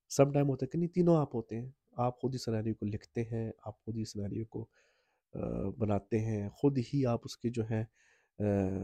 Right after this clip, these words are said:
actor हैं, उसको खुद ही आप उसको बताते हैं, ठीक है? तो sometime इसी तरह होता है, ठीक है ना? और कोशिश ये क्या करें कि आप जब एक scenario लिखते हैं, तो उसमें proper तरीके से सब चीज़ को आप जो है उसमें देखें,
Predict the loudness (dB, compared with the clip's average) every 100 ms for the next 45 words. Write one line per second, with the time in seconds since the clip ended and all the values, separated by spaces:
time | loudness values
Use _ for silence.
0 | -6 -8 -10 -12 -14 -10 -10 -2 0 2
1 | 0 -2 -4 -10 -10 -6 -2 0 0 -2
2 | -6 _ -12 -8 -6 -8 -10 -6 -4 -4
3 | -2 -4 -4 -8 -8 -10 _ _ _ _
4 | _ _ _ _ _ _ _ -10 -4 2
5 | 2 4 0 0 -2 -2 -2 -4 -10 -20
6 | -20 _ -10 -6 -6 -6 _ -20 _ _
7 | _ 0 0 2 2 2 2 2 2 2
8 | 0 -2 -4 -4 -4 -2 0 0 -2 -4
9 | -2 0 2 2 2 0 -4 -6 -2 -2
10 | -4 -2 0 2 2 4 2 0 -2 -6
11 | -6 -4 -4 -4 _ -8 -6 -6 -4 -2
12 | -2 -4 -6 -4 -4 -6 _ _ _ _
13 | _ -12 -4 0 0 -2 -6